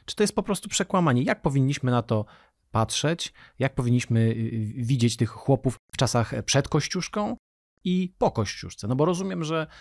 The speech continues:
to, że Kościuszko przychodzi i, y, wszem wobec głosi, że wszyscy obywatele chłopi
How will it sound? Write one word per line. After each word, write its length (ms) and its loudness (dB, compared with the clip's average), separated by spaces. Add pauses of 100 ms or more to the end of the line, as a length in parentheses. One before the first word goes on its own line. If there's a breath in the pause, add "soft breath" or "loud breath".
to, 140 0
że 160 0
Kościuszko 420 -4
przychodzi 600 -8 (240 loud breath)
i, 420 4 (520)
y, 40 -16
wszem 280 0
wobec 340 2
głosi, 400 0
że 380 -2 (260 loud breath)
wszyscy 360 0
obywatele 420 2
chłopi 500 -4